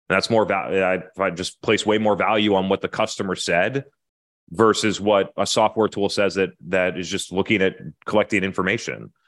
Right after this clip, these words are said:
Um, and so I still, I think self-reported attribution is a easy, simple,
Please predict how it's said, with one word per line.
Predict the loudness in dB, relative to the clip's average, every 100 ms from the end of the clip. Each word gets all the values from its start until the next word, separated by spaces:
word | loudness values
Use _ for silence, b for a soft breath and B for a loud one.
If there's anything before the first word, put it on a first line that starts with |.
| _ _ _ _ _ -2
Um, | 0 0 -2 -4 -6
and | -2
so | 2 4
I | 4
still, | 0 -2 0
I | 0
think | -2 -2
self-reported | -2 0 -2 0 2
attribution | 0 -4 -6 -6 -4
is | -2 0
a | 0 0 -4
easy, | 0 2 2 -4 -4
simple, | -2 0 0 0 0 -2